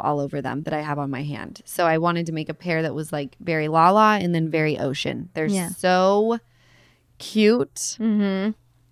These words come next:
Speaker 1: I can't.
Speaker 2: They're iconic.
Speaker 1: Yes, so you can wear them. And also there's a Q R code for anyone who's going to the
Speaker 2: The
Speaker 1: show.
Speaker 2: tr-
Speaker 1: They
Speaker 2: yeah.
Speaker 1: get twenty-five percent off of all things Give Them Lala Beauty.
Speaker 2: And there's a secret code, but you're not gonna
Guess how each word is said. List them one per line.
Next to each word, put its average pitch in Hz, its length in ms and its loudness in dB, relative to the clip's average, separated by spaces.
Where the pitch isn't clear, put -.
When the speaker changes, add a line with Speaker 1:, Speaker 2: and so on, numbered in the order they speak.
Speaker 1:
I 180 160 2
can't. - 640 -10
Speaker 2:
They're 214 240 8
iconic. 170 420 -6
Speaker 1:
Yes, 175 300 4
so 220 120 2
you 220 100 6
can 233 120 6
wear 233 140 6
them. 240 140 4
And 233 140 4
also 277 340 8
there's 247 220 6
a 233 60 2
Q 233 220 2
R 214 140 4
code 202 320 0
for 196 180 2
anyone 208 340 0
who's 196 280 -2
going 190 580 2
to 190 560 4
the 214 100 2
Speaker 2:
The 208 80 6
Speaker 1:
show. 202 360 6
Speaker 2:
tr- 190 40 -4
Speaker 1:
They 196 80 4
Speaker 2:
yeah. 190 80 4
Speaker 1:
get 147 80 -2
twenty-five 185 440 -2
percent 170 300 -6
off 160 200 -4
of 165 160 -8
all 160 380 8
things 156 300 -6
Give 147 180 -6
Them 147 140 -2
Lala 135 240 -2
Beauty. - 360 -10
Speaker 2:
And 208 120 2
there's 196 140 4
a 196 60 2
secret 185 380 0
code, 156 340 2
but 165 140 -2
you're 175 120 -2
not 180 180 -2
gonna 160 360 -4